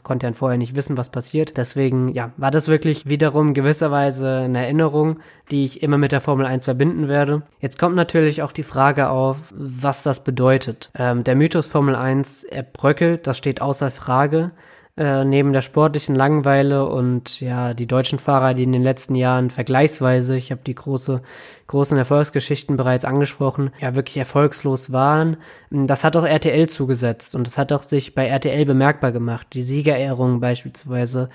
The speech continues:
oder die Nachberichte wurden oft, ja, unterbrochen, beziehungsweise da wurden die Über-, würde die Übertragung dann abgebrochen, weil, weil weitere Formate im,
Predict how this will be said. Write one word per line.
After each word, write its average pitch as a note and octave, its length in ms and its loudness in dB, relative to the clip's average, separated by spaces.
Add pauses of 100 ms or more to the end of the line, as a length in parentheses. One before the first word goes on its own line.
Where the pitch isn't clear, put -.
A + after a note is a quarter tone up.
(300)
oder C#3 200 2
die C3+ 100 2
Nachberichte C3+ 840 0
wurden C3 320 0
oft, C#3 360 -4
ja, C3 220 2
unterbrochen, C3+ 680 0
beziehungsweise B2+ 800 0
da A#2+ 140 -6
wurden C#3 180 2
die C3 80 0
Über-, B2+ 280 2
würde C#3 280 -2
die C3+ 160 0
Übertragung C3+ 640 0
dann C3 260 0
abgebrochen, C3+ 680 -2
weil, B2 260 2 (320)
weil B2+ 200 -2
weitere C3+ 360 0
Formate C3+ 500 2
im, B2+ 420 -6